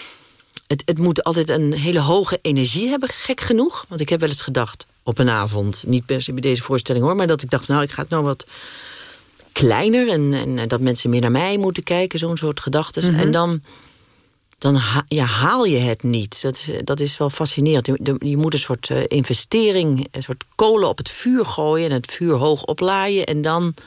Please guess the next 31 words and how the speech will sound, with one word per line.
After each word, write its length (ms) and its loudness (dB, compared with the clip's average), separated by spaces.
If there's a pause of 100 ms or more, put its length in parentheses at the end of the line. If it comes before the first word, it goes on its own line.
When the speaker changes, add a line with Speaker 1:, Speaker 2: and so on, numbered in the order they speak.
(800)
Speaker 1:
en 160 0
is 100 2
het 80 -10
publiek 340 0
opgewarmd 560 0
en 120 0
dan 160 0
kan 220 0
je... 260 2 (680)
Dan 120 0
kan 200 2
je 220 0
door 560 2 (140)
in 140 0
zo, 140 -2
in 160 0
zo'n 200 -2
avond. 500 -4 (680)
Dus 120 -2 (160)
dat 180 2
is 100 -2
bijvoorbeeld 340 -2
echt 220 -4
een 200 2
techniek 640 0
die 140 -2
je 60 2
moet 200 0
we-, 180 2
eh, 480 -2
kennen. 380 0